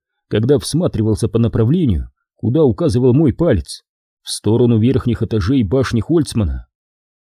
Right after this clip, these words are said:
«Верно», — сказал он, — «он жил на сороковом этаже».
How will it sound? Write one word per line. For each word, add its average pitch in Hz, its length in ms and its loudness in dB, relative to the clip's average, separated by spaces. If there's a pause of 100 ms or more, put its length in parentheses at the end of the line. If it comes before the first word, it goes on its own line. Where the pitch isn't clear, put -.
(180)
«Верно», — 208 1000 2 (180)
сказал 123 480 -2
он, — 78 240 -2 (380)
«он 170 180 2
жил 214 240 2
на 208 120 2
сороковом 202 520 2
этаже». 151 540 2